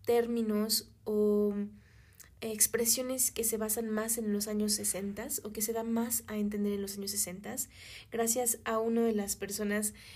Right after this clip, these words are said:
que quizás lo llevó hacia afuera de los países orientales. Él fue un psicólogo llamado John Kabat-Zinn.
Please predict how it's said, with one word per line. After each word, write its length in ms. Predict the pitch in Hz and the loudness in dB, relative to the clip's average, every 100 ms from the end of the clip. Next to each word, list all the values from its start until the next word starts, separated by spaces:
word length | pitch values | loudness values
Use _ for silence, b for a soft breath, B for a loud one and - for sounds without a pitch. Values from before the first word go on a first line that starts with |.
| B - | B -4
que 280 | 214 208 208 | 0 0 0
quizás 600 | 226 226 220 220 - B B B B - | 2 4 2 0 -2 B B B B -6
lo 600 | 220 214 208 208 208 208 | 0 4 4 4 2 -2
llevó 480 | - 220 226 226 226 | 2 4 6 4 2
hacia 440 | 208 208 - - 202 | -4 0 2 2 0
afuera 540 | - 220 220 196 208 - 208 | -2 0 0 -2 -4 -10 -6
de 80 | |
los 200 | 202 202 | -2 -2
países 520 | - 190 202 202 208 202 | -4 -4 -2 -2 -2 -4
orientales. 840 | 180 185 190 185 - 214 214 - - - - - - - - - - - | -8 -10 -10 -10 -10 -6 -6 -6 -14 -20 -20 -20 -20 -20 -20 -20 -20 -6
Él 140 | 254 | -4
fue 540 | 269 - 240 226 233 233 B B B - | -4 2 4 6 4 -2 B B B 0
un 380 | 233 226 226 233 | 4 4 4 2
psicólogo 840 | - 208 220 240 240 196 196 269 - - | 2 2 2 4 4 0 -2 -4 -8 -4
llamado 560 | 208 202 208 220 226 B B - | 0 0 2 2 2 B B -8
John 480 | 180 214 220 226 - | -2 0 0 -2 -6
Kabat-Zinn. 1000 | - 208 202 - - - - 208 190 190 | -4 -2 -4 -6 0 4 4 2 -4 -8